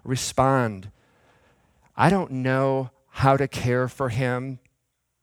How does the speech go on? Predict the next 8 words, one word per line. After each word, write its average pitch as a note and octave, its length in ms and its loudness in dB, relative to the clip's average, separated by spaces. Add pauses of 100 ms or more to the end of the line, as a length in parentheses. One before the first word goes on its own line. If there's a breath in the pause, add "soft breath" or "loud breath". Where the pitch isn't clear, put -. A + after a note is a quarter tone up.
(380)
I A#2 80 2
don't A2+ 260 -8
care C3+ 600 0 (420)
that C#3 160 4
I C3 80 6
don't C3+ 320 -4
know C3+ 160 -2
how C3 300 0